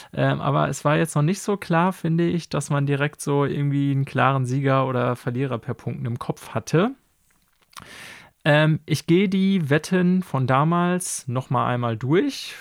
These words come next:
Äh, das war Nostra Manuel und Nostra Daniel, die letztes Jahr, äh, jeweils fünf Prognosen abgegeben haben.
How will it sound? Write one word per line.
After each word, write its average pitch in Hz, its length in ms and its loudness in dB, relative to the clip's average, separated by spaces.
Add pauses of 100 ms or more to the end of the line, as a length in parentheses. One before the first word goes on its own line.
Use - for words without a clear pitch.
(160)
Äh, 135 340 0
das 127 300 -6
war 143 460 2 (540)
Nostra 135 500 0
Manuel 170 580 4
und 139 140 2
Nostra 135 340 -2
Daniel, 170 640 2
die 139 320 0
letztes 143 440 -4
Jahr, 175 520 0
äh, 147 240 -2
jeweils 135 420 -2
fünf - 760 -4
Prognosen 120 560 -4
abgegeben 113 640 -6
haben. 143 420 -4